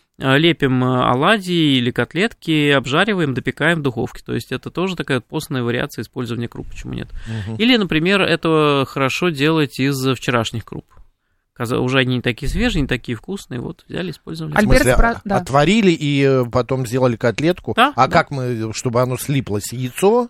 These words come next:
Speaker 1: А, э, мука.
Speaker 2: А,
Speaker 1: Просто,
Speaker 2: му-,
Speaker 1: просто
Speaker 2: без
Speaker 1: перемешать.
Speaker 2: яйца?
Speaker 1: Без яйца, конечно.
Speaker 2: А,
Speaker 1: То есть,
Speaker 2: окей.
Speaker 1: на самом деле, если мы хотим добиться просто стабильного результата, надо просто переварить.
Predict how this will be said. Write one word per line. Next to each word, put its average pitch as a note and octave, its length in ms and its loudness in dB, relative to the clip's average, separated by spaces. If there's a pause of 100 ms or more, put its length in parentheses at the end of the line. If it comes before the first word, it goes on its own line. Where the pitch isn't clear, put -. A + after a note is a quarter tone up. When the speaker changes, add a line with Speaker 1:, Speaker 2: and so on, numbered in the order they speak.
(120)
Speaker 1:
А, C#3+ 480 4
э, C#3+ 180 2
мука. G#3 360 -2 (520)
Speaker 2:
А, A#2 80 -4
Speaker 1:
Просто, A2 220 -2
Speaker 2:
му-, B2 100 -4
Speaker 1:
просто - 320 -2
Speaker 2:
без C#3+ 40 -16
Speaker 1:
перемешать. D#3 420 4
Speaker 2:
яйца? C#3+ 440 2
Speaker 1:
Без F#3+ 160 -2
яйца, F3+ 300 -4
конечно. D3 380 -2
Speaker 2:
А, C3+ 40 0
Speaker 1:
То A2+ 140 -4
есть, B2+ 100 -10
Speaker 2:
окей. D#3+ 120 2
Speaker 1:
на F3 100 4
самом A3+ 180 0
деле, G3 280 0
если E3+ 280 0
мы D#3 100 0
хотим D3+ 280 -2
добиться C3 340 -2
просто D3 260 -2
стабильного B2+ 380 -4
результата, D#3 440 -4
надо D#3+ 240 0
просто E3+ 320 -6
переварить. C3+ 840 -2